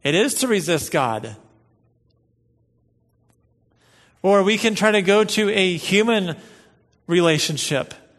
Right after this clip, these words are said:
and say, "I want to see reconciliation." But it takes two parties, right? And just like one person can be defiant against God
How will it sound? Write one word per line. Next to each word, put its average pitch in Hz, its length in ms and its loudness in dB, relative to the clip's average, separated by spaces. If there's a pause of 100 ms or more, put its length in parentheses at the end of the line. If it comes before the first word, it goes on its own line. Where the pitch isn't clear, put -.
(280)
and 156 100 -6
say, 175 220 0
"I 175 200 2
want 180 340 2
to 190 100 -2
see 185 640 0
reconciliation." 180 1300 0 (3250)
But 151 100 0
it 156 100 -6
takes 175 300 -4
two 170 160 -4
parties, 160 480 -4
right? 180 320 -4 (600)
And 165 200 -2
just 202 260 0
like 202 220 2
one 190 260 0
person 196 460 0
can 160 380 -4 (360)
be 180 140 -2
defiant 185 680 -2
against 160 480 -4
God 156 600 -2